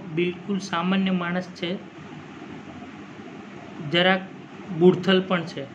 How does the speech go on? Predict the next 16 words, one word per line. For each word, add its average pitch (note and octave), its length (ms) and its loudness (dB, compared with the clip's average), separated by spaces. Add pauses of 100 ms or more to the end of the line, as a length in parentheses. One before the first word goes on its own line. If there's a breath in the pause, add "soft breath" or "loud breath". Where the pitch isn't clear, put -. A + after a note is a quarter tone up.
(840)
તે F#3+ 100 6
કોટ F#3+ 480 6
અને F#3 200 6
ફોટાના F#3+ 600 4
રહસ્યને F3 720 0 (1900)
સમજી E3+ 280 6
શકતો F3+ 480 0 (600)
નથી E3+ 420 2 (200)
અને F3+ 180 4
તેની F#3 300 4 (140)
પત્ની G3+ 600 4 (280)
અને F3 160 0
પુત્રી F#3 500 2
દ્વારા E3+ 400 4 (1200)
તેને F3+ 260 4
સહેલાઈથી F3 720 2